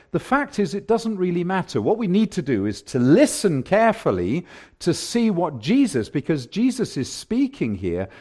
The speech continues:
we need to listen to what he has to say. We need to listen to the points that he is making. And we need to understand the implications of those points in our lives very, very carefully. So regardless of all of the Lord's,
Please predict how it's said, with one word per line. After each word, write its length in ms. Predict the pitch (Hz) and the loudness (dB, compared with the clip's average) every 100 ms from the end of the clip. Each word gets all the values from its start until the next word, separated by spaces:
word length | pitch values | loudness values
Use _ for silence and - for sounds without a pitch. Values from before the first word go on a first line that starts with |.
| - | -4
we 80 | 160 | 0
need 160 | 180 165 | 2 4
to 100 | 160 | 6
listen 340 | 220 - 226 | 6 6 0
to 100 | 160 | 2
what 120 | 151 | 2
he 80 | 131 | 2
has 220 | 123 170 | 0 -4
to 120 | - 120 | -6 -2
say. 200 | 147 131 | 0 0
We 140 | 139 | 0
need 180 | 160 151 | -2 -2
to 120 | 160 | 0
listen 840 | 147 175 254 - - 101 98 170 - - - _ | 4 6 4 0 -4 -4 -4 -6 -10 -20 -20 _
to 120 | - | -2
the 140 | 160 160 | 0 0
points 640 | - 214 220 185 - - | -4 -2 0 0 -4 -8
that 160 | 147 113 | -6 -2
he 160 | 135 | -2
is 180 | 135 139 | -2 0
making. 560 | 147 165 - 135 92 - - - _ - | 0 0 0 -2 -2 -8 -20 -20 _ -10
And 300 | 131 135 123 | -2 0 0
we 100 | 139 | 0
need 200 | 143 139 | -2 -2
to 140 | 147 | -2
understand 920 | 135 127 123 - 175 165 160 131 113 - _ - | -2 -2 -6 -6 -4 0 2 2 -2 -6 _ 0
the 140 | 180 | 2
implications 960 | 202 196 185 226 269 - - 117 117 131 | 4 2 2 4 4 2 0 0 -2 -4
of 140 | - | -2
those 220 | 127 127 | 0 -2
points 400 | - 135 117 - | -2 -2 -2 -4
in 140 | 123 127 | -4 -2
our 300 | 127 123 127 | -2 2 4
lives 500 | 120 120 113 95 - - _ - | 4 2 0 -4 -10 -18 _ -12
very, 400 | 104 123 107 104 | 2 2 4 0
very 360 | - 113 107 101 | -2 -2 0 -2
carefully. 600 | - 117 120 - 107 90 | -6 -4 -4 -4 -6 -4
So 160 | 156 | -2
regardless 640 | 147 151 196 196 151 131 - | -2 2 4 4 2 -2 -2
of 180 | 123 120 | -4 -4
all 380 | - 165 175 156 | 2 6 6 6
of 120 | 135 | 0
the 80 | 127 | -2
Lord's, 280 | 120 101 | -2 -2